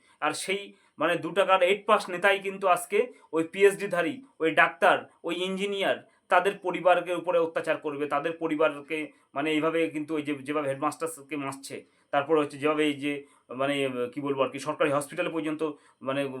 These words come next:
সরকারি কর্মীরা পর্যন্ত নিরাপ-, নিরাপদ নয়, ধর্ষণ হচ্ছে, সেটা শিকার হতে হবে বন্ধুরা। তাই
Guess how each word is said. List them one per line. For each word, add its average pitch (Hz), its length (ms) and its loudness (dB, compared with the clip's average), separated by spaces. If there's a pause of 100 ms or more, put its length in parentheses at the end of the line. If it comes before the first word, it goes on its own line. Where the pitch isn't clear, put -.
(140)
সরকারি 156 340 -2
কর্মীরা 185 360 6
পর্যন্ত 190 300 0
নিরাপ-, 131 380 -2
নিরাপদ 127 460 -4
নয়, 107 200 -6 (280)
ধর্ষণ 143 360 -6
হচ্ছে, 117 380 -14 (280)
সেটা - 280 -2
শিকার 127 320 -4
হতে 120 160 -6
হবে 110 140 -6
বন্ধুরা। 98 340 -16 (1120)
তাই 113 120 -6